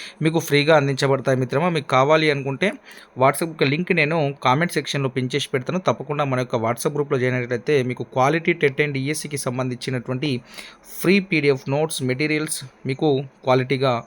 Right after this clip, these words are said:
అందించే ప్రయత్నం చేస్తాం. షార్ట్ నోట్స్ కావచ్చు, రివిజన్ నోట్స్ కావచ్చు, ఇంపార్టెంట్కి సంబంధించిన నోట్స్ కావచ్చు, ఇవన్నీ మీకు మన యొక్క WhatsApp గ్రూప్‌లో షేర్ చేయడం అనేది జరుగుతుంది. ఇవన్నీ ఫ్రీగానే మీకు అందుబాటులో ఉంటాయి మిత్రమా.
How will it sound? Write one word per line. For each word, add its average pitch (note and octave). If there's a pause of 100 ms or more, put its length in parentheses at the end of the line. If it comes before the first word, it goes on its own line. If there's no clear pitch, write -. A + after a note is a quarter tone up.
అందించే C3
ప్రయత్నం C3
చేస్తాం. D#3
షార్ట్ C3
నోట్స్ D3+
కావచ్చు, D3+
రివిజన్ B2+
నోట్స్ C#3+
కావచ్చు, C#3+
ఇంపార్టెంట్కి C#3
సంబంధించిన C3+ (560)
నోట్స్ D3
కావచ్చు, C#3+
ఇవన్నీ C#3 (360)
మీకు E3+
మన D#3
యొక్క C#3+
WhatsApp C3+
గ్రూప్‌లో B2+
షేర్ B2
చేయడం A2+
అనేది A2
జరుగుతుంది. C#3+
ఇవన్నీ D3
ఫ్రీగానే C3
మీకు A#2+
అందుబాటులో A#2+
ఉంటాయి B2
మిత్రమా. -